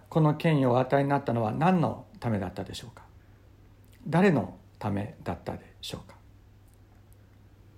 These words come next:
このことを勘違いすると、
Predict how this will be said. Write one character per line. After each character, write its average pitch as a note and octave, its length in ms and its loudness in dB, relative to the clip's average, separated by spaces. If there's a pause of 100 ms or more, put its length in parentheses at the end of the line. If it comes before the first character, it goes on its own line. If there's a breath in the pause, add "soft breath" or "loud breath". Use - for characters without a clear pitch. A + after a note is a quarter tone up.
(1040 soft breath)
こ D#3+ 120 0
の F3+ 100 4
こ G#3 100 6
と E3 140 4
を B2+ 40 2
勘 B2+ 240 0
違 A#2 200 0
い - 20 -2
す A2+ 100 -10
る G#2+ 120 -6
と、 - 320 -8